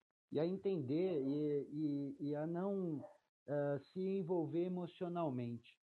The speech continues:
Que essa, essa é a grande, a, a grande jogada. A política é uma ciência e, portanto, ela é racional, ela não é emocional.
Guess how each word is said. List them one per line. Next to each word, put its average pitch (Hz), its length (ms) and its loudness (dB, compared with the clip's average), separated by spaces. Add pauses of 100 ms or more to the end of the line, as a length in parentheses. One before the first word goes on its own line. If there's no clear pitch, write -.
(500)
Que 165 60 0 (300)
essa, 208 340 0 (100)
essa 196 320 0
é 190 60 6
a 170 100 4
grande, 139 840 8
a, 120 220 2
a - 20 6
grande 131 340 8
jogada. 123 420 8
A 151 40 12
política 156 680 2
é 147 100 4
uma 160 180 2 (120)
ciência 147 560 0
e, 123 40 0
portanto, 147 440 0
ela 156 160 2
é 151 80 2
racional, 135 580 0
ela 131 140 0
não 143 220 -2
é 151 120 0
emocional. 123 680 -4